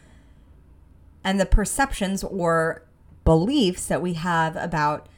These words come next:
having brand name items or have, and, or spending on brand names. And ultimately, it chunks up to intention. What is the intention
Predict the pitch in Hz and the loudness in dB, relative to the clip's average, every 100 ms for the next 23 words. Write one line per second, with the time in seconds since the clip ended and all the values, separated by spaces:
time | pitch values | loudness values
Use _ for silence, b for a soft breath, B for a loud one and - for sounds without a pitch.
0 | b b - _ _ - 180 170 170 165 | b b -20 _ _ 0 0 2 -2 -4
1 | 170 - - 175 156 151 156 160 147 147 | -10 -16 -6 -2 -2 -2 -4 -6 -6 -8
2 | 147 151 156 - _ _ 190 202 - - | -12 -14 -18 -20 _ _ -4 -4 -6 -16
3 | - - - _ _ - - _ _ 165 | -20 -20 -20 _ _ -20 -20 _ _ -8
4 | 156 175 170 160 - 165 - 170 156 - | -4 0 0 -2 -6 -8 -4 -4 -4 -2
5 | 190 165 - 208 269 247 151 - - - | -2 -2 -4 -2 0 0 -2 -10 -10 -2
6 | 156 151 147 147 135 139 107 - - - | -2 -2 -6 -6 -6 -12 -12 -14 -20 -20
7 | - - - - - - - - 190 - | -20 -20 -20 -20 -20 -20 -20 -8 -8 -2
8 | 196 233 - 175 139 143 214 - - - | -2 -2 -4 -6 -6 -10 -12 -14 -18 -20
9 | - 170 151 - - _ - - - 175 | -8 -2 -2 -4 -12 _ -20 -12 -8 -8
10 | 170 202 214 - - 147 117 - - - | -6 -6 -6 -10 -10 -8 -8 -10 -16 -20
11 | - _ _ 220 214 254 240 - - - | -20 _ _ -6 -4 -4 -6 -12 -14 -18
12 | - b b b b b b - 202 233 | -20 b b b b b b -2 0 2
13 | 240 247 190 170 - 233 240 190 160 - | 0 -2 -4 -6 -4 -2 -2 -4 -6 -8